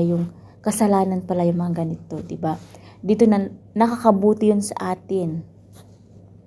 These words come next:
Ang tunay na makilala ang iyong sarili, ang pinakamagandang pagkakataon para mabago mo ang iyong mga pag-uugali at maging isa kang bagong tao.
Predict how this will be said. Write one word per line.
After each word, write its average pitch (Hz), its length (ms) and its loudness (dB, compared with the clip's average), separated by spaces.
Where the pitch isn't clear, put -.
Ang 247 200 4
tunay 262 360 4
na 247 80 6
makilala 208 600 2
ang - 80 -6
iyong 190 200 -4
sarili, 185 480 -2
ang 196 200 -2
pinakamagandang 190 800 -2
pagkakataon 180 680 -2
para 185 240 2
mabago 208 520 4
mo 208 320 2
ang 185 160 -6
iyong 190 200 -2
mga 180 200 -4
pag-uugali 170 680 0
at 180 200 -6
maging 180 320 -2
isa 175 280 -4
kang 175 240 -2
bagong 165 400 0
tao. 156 520 -4